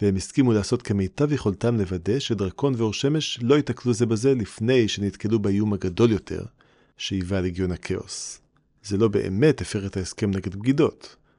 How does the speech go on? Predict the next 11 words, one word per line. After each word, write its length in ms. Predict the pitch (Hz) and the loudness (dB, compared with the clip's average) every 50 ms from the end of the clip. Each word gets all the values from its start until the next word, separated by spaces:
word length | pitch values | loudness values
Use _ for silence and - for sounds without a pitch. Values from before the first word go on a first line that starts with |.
| _ _ _ _ _ - | _ _ _ _ _ -10
אתה 160 | 110 - 113 | -4 0 2
לא 100 | 113 139 | 2 2
משדל 340 | 143 120 - - 101 113 107 | 2 0 -2 -2 0 0 0
בוגדים 460 | 101 107 113 113 127 147 208 196 156 | 0 0 -2 -2 0 0 2 2 2
אם 100 | 131 117 | 2 0
אתה 160 | 101 - 113 101 | 0 0 0 2
באמת 480 | 95 101 98 95 95 107 131 131 - | 4 4 4 4 4 4 2 2 2
רוצה 360 | 104 95 - - - 107 104 | -2 -6 -6 -2 0 2 2
לעזור 560 | 101 98 98 101 98 92 90 92 135 156 143 110 | 4 2 0 0 -2 -6 -2 0 2 2 2 2
לצבא 340 | 90 - - 95 90 95 | 0 -4 -6 -4 -4 -2
השני. 440 | 90 80 - - 90 90 95 98 98 | -4 -4 -4 -6 -6 -8 -10 -12 -14